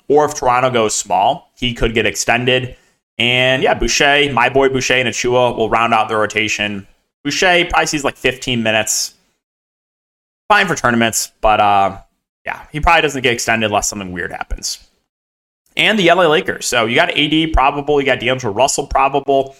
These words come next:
Um, so D'Lo being back definitely hurts the secondary Lakers, but I still like Anthony Davis at the top. He lost, uh, I wanna say, like,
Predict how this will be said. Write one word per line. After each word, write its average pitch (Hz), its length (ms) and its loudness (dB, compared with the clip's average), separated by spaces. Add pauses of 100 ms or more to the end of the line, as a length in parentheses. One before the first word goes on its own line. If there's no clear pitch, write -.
(260)
Um, 104 440 -2
so 98 340 -2
D'Lo 160 340 2
being 160 180 0
back 151 280 0
definitely 131 320 -2
hurts 131 280 -2
the - 80 -8
secondary 151 480 -2
Lakers, 160 360 -2
but - 240 -4
I 113 160 -2
still 190 240 -4
like 190 220 0
Anthony 165 260 -2
Davis 156 300 0
at 151 60 -12
the - 60 -6
top. 143 320 -2
He 131 80 -4
lost, 123 580 -2
uh, 139 40 2
I 131 400 2
wanna 330 120 -10
say, - 240 -8
like, 113 200 -4